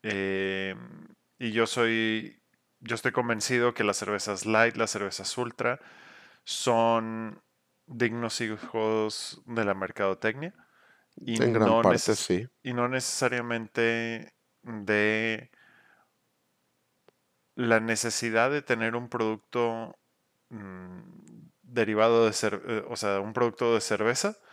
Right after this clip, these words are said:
Speaker 1: este, con una necesidad de que sea bajo en calorías. Eh, creo que tal vez el único propósito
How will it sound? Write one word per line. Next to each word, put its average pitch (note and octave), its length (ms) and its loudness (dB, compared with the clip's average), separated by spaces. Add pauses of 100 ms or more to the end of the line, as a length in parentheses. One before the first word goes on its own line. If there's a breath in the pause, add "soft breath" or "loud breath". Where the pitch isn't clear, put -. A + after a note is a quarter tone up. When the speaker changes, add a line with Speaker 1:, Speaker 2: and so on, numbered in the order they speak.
(960 soft breath)
Speaker 1:
este, G2 880 0 (1400)
con A2+ 280 2
una A#2 200 0
necesidad A2+ 540 0
de G#2+ 120 2
que G#2+ 100 -6
sea G#2 800 2
bajo A2+ 340 4
en G#2+ 60 -6
calorías. G2+ 640 -2 (680 soft breath)
Eh, G2 560 2 (1900 soft breath)
creo B2 200 4
que E3 100 0
tal D3 220 0
vez D3 320 -2 (400)
el B2 300 0
único D#3+ 680 -4 (800)
propósito A#2+ 720 2